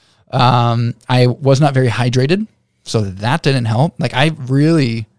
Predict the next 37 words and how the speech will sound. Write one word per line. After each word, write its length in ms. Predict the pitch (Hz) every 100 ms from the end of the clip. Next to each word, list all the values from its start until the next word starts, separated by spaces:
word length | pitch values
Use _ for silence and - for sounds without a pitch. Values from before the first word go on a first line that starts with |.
| _ _ _ -
did 180 | 135 120
everything 320 | 139 135 139
wrong. 160 | 143 117
And 60 |
that's 140 | 131 139
where 140 | 151
I 80 | 135
got 160 | 131
the 120 | 120 120
idea 260 | 117 156
for 100 | 127
this 120 | 110
podcast. 360 | - 185 - -
It's 120 | 104
like, 100 | 127
man, 220 | 143 143
I 260 | 104 147 160 -
literally 580 | 143 180 151 123 117 113 _ _ _ _ -
did 200 | 156 123
not 380 | 120 139 143 - _
do 400 | 143 147 135 120 - -
any 220 | 151 170
of 80 | 135
the 240 | 127 120
proper 340 | - 156 139 123
things. 400 | 165 165 107 110
I 100 | 131
didn't 200 | 139 127
get 100 | 117
a 40 |
great 180 | 113 110
night's 160 | 113 -
sleep 240 | 131 -
the 120 | 143
night 140 | 156 170
before. 380 | 156 180 226 - _ _ _ _ -
Um, 680 | 120 117 110 110 107 107